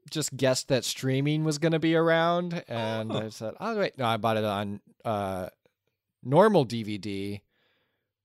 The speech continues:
Speaker 2: <laughs> Hard
Speaker 1: The
Speaker 2: stop.
Speaker 1: end.
Speaker 2: Way to
Speaker 1: Uh,
Speaker 2: go.
Speaker 1: I wanted to leave it, uh, you know,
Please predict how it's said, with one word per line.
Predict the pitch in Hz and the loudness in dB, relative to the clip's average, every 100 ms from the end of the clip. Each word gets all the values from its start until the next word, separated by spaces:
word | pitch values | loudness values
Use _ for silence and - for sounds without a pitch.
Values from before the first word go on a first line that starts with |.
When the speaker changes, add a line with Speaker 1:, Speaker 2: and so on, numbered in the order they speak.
| _ _ _ _ _ _ _ _ _ _ _ _ _ _ _ _ _ _ - | _ _ _ _ _ _ _ _ _ _ _ _ _ _ _ _ _ _ -10
Speaker 2:
<laughs> | - - - - - - 427 - - - - - - - - - - - - | -10 -12 -8 -6 -6 -4 -4 -2 -4 -6 -18 -20 -20 -20 -20 -14 -14 -14 0
Hard | 147 165 | 2 2
Speaker 1:
The | |
Speaker 2:
stop. | 165 151 190 - - | 6 6 4 -2 -4
Speaker 1:
end. | 135 127 107 95 - _ _ - | -2 0 -2 -6 -14 _ _ -6
Speaker 2:
Way | 110 | 0
to | 127 | 0
Speaker 1:
Uh, | |
Speaker 2:
go. | 98 | 2
Speaker 1:
I | 143 | 2
wanted | 160 185 180 | 4 4 4
to | |
leave | 170 165 156 | 4 4 6
it, | 147 139 | 4 6
uh, | 135 127 123 123 | 4 4 2 0
you | 131 | -4
know, | 113 107 | -4 -6